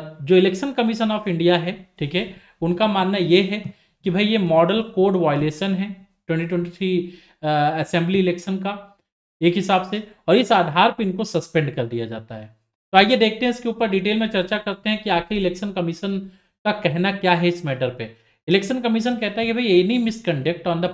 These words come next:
part of डीजीपी तेलंगाना not only set a wrong precedent but send incorrect signals। मतलब कहने का मतलब कि एक, एक, अ, इनकरेक्ट सिग्नल, एक मैसेज देगा सिस्टम में,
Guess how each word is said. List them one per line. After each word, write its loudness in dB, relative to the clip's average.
part 0
of -4
डीजीपी -4
तेलंगाना -2
not -4
only -2
set -4
a -4
wrong -2
precedent -4
but 0
send -2
incorrect -2
signals। -2
मतलब 0
कहने -2
का -2
मतलब -2
कि 2
एक, 2
एक, -2
अ, 0
इनकरेक्ट 2
सिग्नल, -4
एक 6
मैसेज 2
देगा 0
सिस्टम 2
में, -2